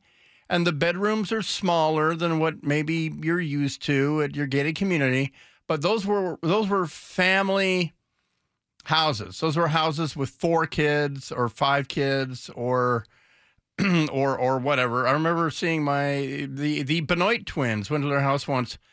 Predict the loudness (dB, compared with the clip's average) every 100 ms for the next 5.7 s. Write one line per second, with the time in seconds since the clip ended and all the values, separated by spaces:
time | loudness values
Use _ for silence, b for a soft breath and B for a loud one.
0 | b b b -2 0 2 2 0 -2 _
1 | _ _ -4 -4 -4 -12 -16 -6 0 2
2 | 2 2 -2 2 2 2 0 -2 -4 2
3 | 2 0 0 0 0 -2 0 2 2 2
4 | 2 2 0 -2 -2 0 -2 -2 -2 0
5 | 0 2 0 0 0 -2